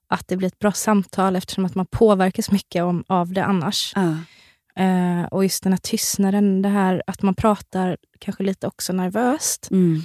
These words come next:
Speaker 1: Jag tror att man kan koppla lite till det här med den här högfungerande ångesten, att man behöver hela tiden, eh, vara igång, hålla igång pratet.
Speaker 2: Mm.
Speaker 1: Ehm, för att det är jobbigt med tystnad.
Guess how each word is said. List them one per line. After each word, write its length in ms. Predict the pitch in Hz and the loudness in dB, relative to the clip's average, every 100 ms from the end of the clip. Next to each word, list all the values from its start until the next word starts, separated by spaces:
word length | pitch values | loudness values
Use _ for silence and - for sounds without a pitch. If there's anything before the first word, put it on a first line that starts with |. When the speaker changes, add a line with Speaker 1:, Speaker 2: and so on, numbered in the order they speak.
| - _ | -8 _
Speaker 1:
Jag 100 | 202 | -6
tror 120 | 247 | -2
att 60 | 233 | 2
man 140 | 214 | 2
kan 120 | 202 208 | 0 -2
koppla 280 | - - 208 | -4 -2 -2
lite 280 | 233 - | -2 -8
till 120 | 202 170 | -6 -4
det 60 | |
här 240 | 185 170 175 | -2 -2 -2
med 340 | 180 170 151 | -2 -2 -4
den 100 | 185 | -4
här 280 | 190 185 170 - - | -2 0 -2 -6 -8
högfungerande 720 | 202 185 - 185 190 180 185 | -6 -4 -2 0 2 0 0
ångesten, 680 | 196 180 190 - - 208 196 | 0 0 -2 -4 -2 0 0
att 280 | - - - _ _ _ _ _ - | -4 -16 -20 _ _ _ _ _ 2
man 160 | 202 | 4
behöver 360 | 196 196 185 180 | 4 4 4 4
hela 220 | 180 175 | 2 -2
tiden, 500 | - 175 170 175 180 - _ _ _ 190 | -2 -2 0 0 -2 -6 _ _ _ -2
eh, 320 | 185 180 175 | 0 0 0
vara 120 | 180 | -2
igång, 340 | 175 202 196 | 0 2 4
hålla 220 | 190 190 180 | 4 2 2
igång 300 | 202 208 202 | 4 4 4
pratet. 640 | - - - 208 - - | -2 -6 -8 -10 -8 0
Speaker 2:
Mm. 280 | 185 160 156 | 2 2 0
Speaker 1:
Ehm, 300 | 190 185 180 170 _ _ - - - _ - | -2 0 -2 -4 _ _ -14 -12 -12 _ -20
för 320 | - - 185 | -6 0 2
att 100 | 170 | 2
det 60 | 175 | 0
är 40 | |
jobbigt 260 | 175 180 180 | 0 0 -2
med 120 | 190 | -2
tystnad. 440 | 185 - - - | -2 -4 -4 -6